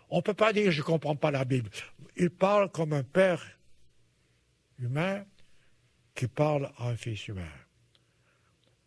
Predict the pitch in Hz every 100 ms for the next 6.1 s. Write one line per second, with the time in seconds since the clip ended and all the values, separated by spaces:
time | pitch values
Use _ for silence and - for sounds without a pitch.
0 | _ _ _ _ 127 147 - 160 147 156
1 | 160 151 127 - - - - 104 - 92
2 | 92 78 - _ _ _ _ _ _ _
3 | _ - - 196 214 156 120 113 104 92
4 | 92 92 _ _ _ - - 180 170 -
5 | - - 131 143 - 156 120 143 131 101
6 | 90